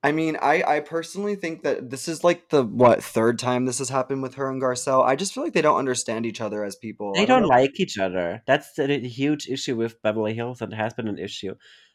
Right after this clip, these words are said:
Speaker 2: No, like, Sutton is a huge, like, they're, nobody's friends with her, actually, except for Garcelle. Nobody's really friends with
Speaker 1: Well,
Speaker 2: Garcelle.
Speaker 1: Kyle, Kyle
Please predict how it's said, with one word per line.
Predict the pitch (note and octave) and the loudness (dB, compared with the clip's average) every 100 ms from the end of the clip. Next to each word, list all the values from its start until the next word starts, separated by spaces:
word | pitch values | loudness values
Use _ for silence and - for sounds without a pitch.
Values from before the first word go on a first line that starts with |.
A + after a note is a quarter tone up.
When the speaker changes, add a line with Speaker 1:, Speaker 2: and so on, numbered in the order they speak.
| _ | _
Speaker 2:
No, | A#2 C3 C3+ _ - | -2 0 0 _ -6
like, | A#2+ B2 - - _ _ _ | -4 -4 -10 -20 _ _ _
Sutton | - - D3+ D3+ D3+ D3 - _ - | -6 2 4 4 2 0 -4 _ -8
is | B2 | -6
a | |
huge, | C3 C#3 C3+ - | -2 -2 -4 -4
like, | B2+ B2+ - _ _ _ - | -2 -4 -8 _ _ _ 0
they're, | D#3 F#3 | 2 2
nobody's | C3+ E3+ F#3+ D#3+ | 0 2 2 0
friends | - C3+ D3+ | 0 0 0
with | D3+ | -2
her, | B2+ | 0
actually, | G2 G#2 - A#2 | 0 -2 -4 -6
except | G#2+ A#2+ G2+ | -4 -4 -6
for | A2+ | -6
Garcelle. | G2 G2+ - B2 A2+ G#2 A#2 - | -6 -6 -4 0 0 0 -6 -4
Nobody's | B2 C#3+ D#3 D3 | 0 2 2 2
really | C3 B2 | -2 0
friends | B2+ A#2+ | -2 -2
with | A2+ - | -4 4
Speaker 1:
Well, | G#3 | 4
Speaker 2:
Garcelle. | - A#2 B2+ | 4 2 4
Speaker 1:
Kyle, | A3 D4+ - - | 4 0 -2 0
Kyle | A#2+ | 4